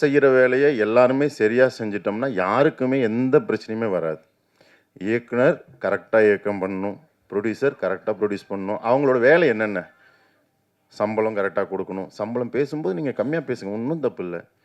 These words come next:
நூறு ரூபா பேசுங்க ஒரு நாளைக்கு, அந்த நூறு ரூபாயை கரெக்டா கொடுங்க. இயக்குனரா டேஸ் சொல்றீங்களா, இத்தனை நாளுங்க உங்களுக்கு வேலை இருக்குன்னு சொல்றீங்களா, பத்து நாள்னா பத்து நாள் வேலை சொல்லுங்க, பத்து நாள்ல படத்தை முடிங்க.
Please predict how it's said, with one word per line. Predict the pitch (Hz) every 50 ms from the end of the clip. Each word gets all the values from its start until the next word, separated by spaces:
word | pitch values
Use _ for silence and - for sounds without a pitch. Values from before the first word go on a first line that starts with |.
| _ _ _
நூறு | - 92 104 123 139 143 139 117
ரூபா | 110 113 127
பேசுங்க | 127 - - 135 127 - 117
ஒரு | 110 104 101
நாளைக்கு, | 101 92 90 90 85 -
அந்த | - 95 92 95
நூறு | 95 104 110 113
ரூபாயை | 104 110 110 123 123
கரெக்டா | 107 92 92 95 - - 107 -
கொடுங்க. | - - 76 73 73 - _ _ _ _ _ _ _ _ _ _ _ _ _ _ _ _ _ -
இயக்குனரா | 113 123 127 117 120 117 107 101 120 123 110 92 71 - _ _ - 95
டேஸ் | 117 127 139 135 -
சொல்றீங்களா, | - 110 101 90 92 90 98 101
இத்தனை | 95 92 92 - - 104 98 95
நாளுங்க | 101 120 147 156
உங்களுக்கு | 147 135 123 113 104 92 95
வேலை | 98 104 101 98 92
இருக்குன்னு | 85 95 101 - 101
சொல்றீங்களா, | 90 101 107 107 -
பத்து | - 107 - - - 151
நாள்னா | 156 170 190 202
பத்து | 202 - 147 143 - 165
நாள் | 170 180 180
வேலை | 156 139 123 117 107
சொல்லுங்க, | - 104 98 101 110 147
பத்து | - - - - - - 143
நாள்ல | 143 156 175 175
படத்தை | - - 127 123 123 - 117 113 107
முடிங்க. | 101 98 95 90 76